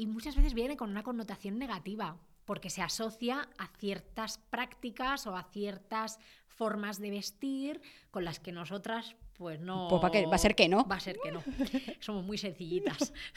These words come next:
Speaker 1: <laughs> Yo, una, y otra cosa también, otra reflexión es que, que es lo que te decía, que da igual si tienes quinientos seguidores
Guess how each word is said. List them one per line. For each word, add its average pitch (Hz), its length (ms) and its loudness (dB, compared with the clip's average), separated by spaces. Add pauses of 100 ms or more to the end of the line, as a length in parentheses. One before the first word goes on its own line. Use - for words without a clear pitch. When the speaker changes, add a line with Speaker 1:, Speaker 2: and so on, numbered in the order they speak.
(160)
Speaker 1:
<laughs> - 1120 2
Yo, 240 160 4 (320)
una, 247 220 0
y 233 160 4
otra 233 160 0
cosa 277 200 -2
también, 220 280 -2
otra 208 140 -4
reflexión 226 480 -4
es 214 80 -8
que, - 240 -10 (320)
que 196 100 -4
es 175 100 -4
lo 240 100 -2
que 254 80 -6
te 190 80 -6
decía, 202 440 -4
que 175 480 -6
da 190 140 -6
igual 233 360 -4
si 202 160 -6
tienes 208 300 -6
quinientos 208 580 -8
seguidores 226 580 -6